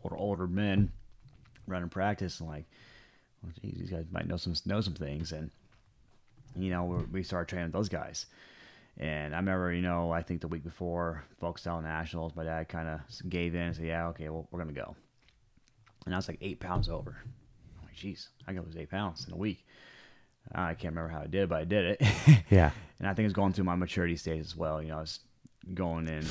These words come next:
Speaker 2: Your
Speaker 1: to
Speaker 2: body's fighting.
Speaker 1: Yes.
Speaker 2: Yeah.
Speaker 1: 'Cause I was a hundred pounds my seventh grade year, and my eighth grade year I went up to one twenty-five. And I, I think I was going through that stage of maturity, and I dropped the weight. And I remember,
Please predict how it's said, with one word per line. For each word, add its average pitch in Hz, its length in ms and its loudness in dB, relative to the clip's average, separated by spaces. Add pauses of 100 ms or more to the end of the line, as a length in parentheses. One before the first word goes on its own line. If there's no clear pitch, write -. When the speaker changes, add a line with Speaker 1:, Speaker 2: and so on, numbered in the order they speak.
Speaker 2:
Your 117 140 12
Speaker 1:
to 85 60 10
Speaker 2:
body's 90 420 12
fighting. 82 580 10
Speaker 1:
Yes. 117 580 4 (320)
Speaker 2:
Yeah. 80 180 0 (180)
Speaker 1:
'Cause 95 100 -6
I 101 40 2
was 95 120 0
a 92 40 -2
hundred 95 200 0
pounds 90 320 -2
my 80 100 -8
seventh 80 300 -6
grade 82 220 -6
year, 85 280 -2
and 80 200 -6 (120)
my 76 120 -8
eighth 76 120 -8
grade - 140 2
year 71 340 -6 (180)
I - 40 6
went - 100 0
up - 80 -10
to - 80 -12
one 76 140 -10
twenty-five. 82 580 -6 (1000)
And 101 120 -4
I, 85 220 -4 (120)
I 87 100 -10
think 90 80 -10
I 87 40 -2
was 85 100 -4
going 87 160 -4
through 82 120 -6
that - 100 -10
stage 90 260 -4
of 82 60 -6
maturity, 82 460 -2
and 69 200 -4
I 73 100 -6
dropped 82 340 -6
the 90 60 -10
weight. 90 420 -2 (680)
And 92 140 -2
I 95 40 0
remember, 120 480 8